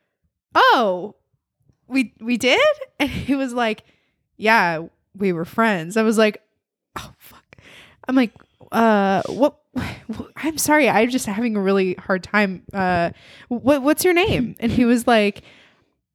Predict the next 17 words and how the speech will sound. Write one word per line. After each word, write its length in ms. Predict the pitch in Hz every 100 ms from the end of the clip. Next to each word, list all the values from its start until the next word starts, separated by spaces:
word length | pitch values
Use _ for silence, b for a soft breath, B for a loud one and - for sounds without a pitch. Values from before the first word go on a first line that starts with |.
| _ _ _ _ _ -
I 120 | 233
think 460 | - - 247 269 320
he 280 | - 359 339
went, 320 | 247 226 - -
he 320 | 202 233 220
said 320 | - 202 185
Cody. 680 | - 160 147 107 90 180 - _
I 60 | 190
couldn't 280 | - 262 240
quite 300 | - 214 185
hear 240 | 190 170
him. 80 | 160
And 80 | 160
I 40 |
was 160 | 214 214
like, 280 | 190 175 - _ _ _ _ _ _ _ _ _ _ _ 214
"Did, 220 | 240 -